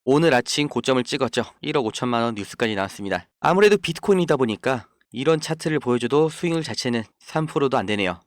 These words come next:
비트코인이나 이더리움 같은 거는 이런 단타 신호에서 제외하도록 수정을 해야겠습니다. 주말 동안의 수익률 정리해드렸고 이제 이렇게 신호만 보내는 게 아니라 이 신호대로 실제로 자동으로 매매가 가능하게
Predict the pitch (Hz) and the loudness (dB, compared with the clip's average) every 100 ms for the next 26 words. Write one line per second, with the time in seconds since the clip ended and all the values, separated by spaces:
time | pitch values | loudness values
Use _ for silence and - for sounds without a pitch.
0 | _ 160 156 - 170 156 147 120 143 139 | _ -6 -2 2 2 4 2 4 4 4
1 | 131 127 - 113 110 131 147 127 _ 117 | 2 0 0 -2 0 0 -2 -8 _ -2
2 | 117 117 117 110 127 - 127 113 123 120 | 0 0 -4 -4 -6 -4 -2 0 0 -2
3 | 113 113 110 117 135 131 - 156 147 131 | 0 0 0 0 -2 -4 -6 -4 -2 -2
4 | 135 98 117 104 101 - _ - 170 196 | -4 -6 -10 -8 -8 -10 _ -4 4 4
5 | 185 185 180 175 - 175 170 151 127 135 | 4 2 4 4 2 0 0 0 0 0
6 | 127 104 - 135 - - 117 135 113 _ | 0 -4 -2 -4 -4 -6 0 2 0 _
7 | 143 151 - 160 - 220 208 190 123 117 | -2 -2 0 0 2 2 2 2 2 0
8 | 120 131 92 113 110 - 117 117 180 180 | 2 0 0 -2 -2 -8 -6 -2 0 2
9 | 139 110 - _ - 220 208 208 202 - | 4 2 -2 _ -2 0 4 4 4 4
10 | - 117 151 147 123 107 139 135 131 - | 0 2 2 4 4 2 2 2 0 -2
11 | 117 120 110 95 | 0 0 0 -2